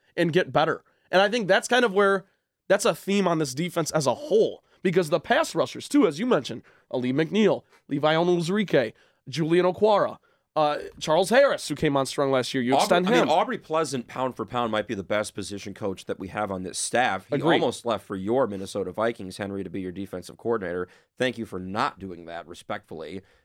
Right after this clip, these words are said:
Speaker 2: You can have him later, perhaps. Actually, he'll be our D C first.
Speaker 1: We love you, Hank.
Speaker 2: So let's continue to look down the line here.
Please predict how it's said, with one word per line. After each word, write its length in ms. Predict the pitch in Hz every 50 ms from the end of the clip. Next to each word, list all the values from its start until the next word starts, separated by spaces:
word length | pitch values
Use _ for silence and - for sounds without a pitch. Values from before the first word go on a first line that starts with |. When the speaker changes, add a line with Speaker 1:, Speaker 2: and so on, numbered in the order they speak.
| _ _ _
Speaker 2:
You 80 | 101
can 100 | 95 98 98
have 120 | 95 90
him 220 | 90 87 90 - -
later, 380 | - 104 107 107 104 87 85
perhaps. 460 | 80 - 87 85 90 87 90 90 - -
Actually, 380 | 139 156 156 - 151 127 - _ _ _ _
he'll 100 | - 202
be 140 | 196 165 139
our 140 | 123 120 110
D 160 | 95 92 90
C 200 | - - 92 90
first. 420 | 87 - 107 95 87 82 - - _ _
Speaker 1:
We 120 | 135 156
love 160 | 175 175 160
you, 100 | 147 143
Hank. 300 | 147 143 135 135 131 - _ _ _ _ _ _ _ _ _ _ _ _ _ _ _
Speaker 2:
So 200 | - - - 180
let's 360 | 190 226 220 - - - -
continue 400 | - - 170 - - 175 160 143
to 40 | 131
look 200 | 127 123 120 -
down 240 | 123 117 113 113
the 80 | 110 107
line 280 | 104 104 101 101 101 98
here. 380 | 101 101 95 98 95 98 -